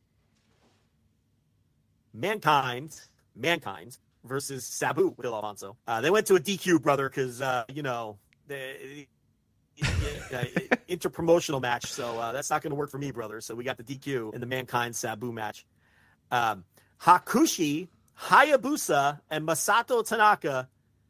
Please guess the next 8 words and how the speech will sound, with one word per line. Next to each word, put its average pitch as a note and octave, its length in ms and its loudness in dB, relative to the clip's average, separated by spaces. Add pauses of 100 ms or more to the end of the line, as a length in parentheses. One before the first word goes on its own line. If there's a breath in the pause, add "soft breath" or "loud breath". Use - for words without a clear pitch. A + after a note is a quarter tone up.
(220)
defeat E3 340 -4
the D3 80 -2
Headhunters A#3+ 840 0 (720)
and C#3+ 180 -6
Jake F#3 400 2
the G3+ 80 -2
Snake G#3 380 -2
Roberts F3 220 6